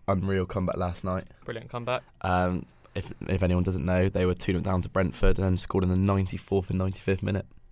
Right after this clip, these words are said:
Speaker 2: Unbelievable.
Speaker 1: But
Speaker 2: a lot of fans weren't there to see it.
Speaker 1: Yeah, well, Holloway criticised a lot of the fans in an interview saying, "We keep talking about our character and fighting, and my boys have done that and kept going. Half our fans have gone home,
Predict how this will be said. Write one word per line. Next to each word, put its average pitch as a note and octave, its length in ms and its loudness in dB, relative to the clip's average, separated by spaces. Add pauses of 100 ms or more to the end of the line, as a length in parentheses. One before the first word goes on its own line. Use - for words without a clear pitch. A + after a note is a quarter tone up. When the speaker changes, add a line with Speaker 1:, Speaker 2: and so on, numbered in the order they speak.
(280)
Speaker 2:
Unbelievable. B2 500 -6 (160)
Speaker 1:
But G#2 60 4
Speaker 2:
a G2 60 8
lot F#2+ 100 6
of - 40 -2
fans C#3 220 0
weren't C#3+ 140 0
there C#3+ 80 -2
to - 100 -8
see F3 120 -2
it. A#2 180 -2 (100)
Speaker 1:
Yeah, G#2+ 300 4 (160)
well, A2+ 160 6
Holloway G#2 320 6
criticised F#2 720 2
a F2+ 60 -2
lot G2 100 6
of - 60 2
the F#2 60 -2
fans G2 580 0
in G2 140 0
an F#2+ 80 4
interview F#2 340 0
saying, F#2+ 560 4 (360)
"We - 120 -4
keep B2 200 2
talking A#2 300 8
about G#2 200 4
our G2 140 4
character - 680 0 (120)
and F#2 160 0
fighting, G2 600 2 (180)
and G2+ 80 4
my G#2 160 6
boys G#2 220 4
have G2+ 80 -4
done G2+ 160 4
that F2 100 2
and D2 80 -6
kept - 200 -2
going. F#2 380 2 (440)
Half A2 280 4
our G2+ 80 8
fans F#2 260 4
have F2+ 120 -8
gone F#2 160 0
home, F#2 340 0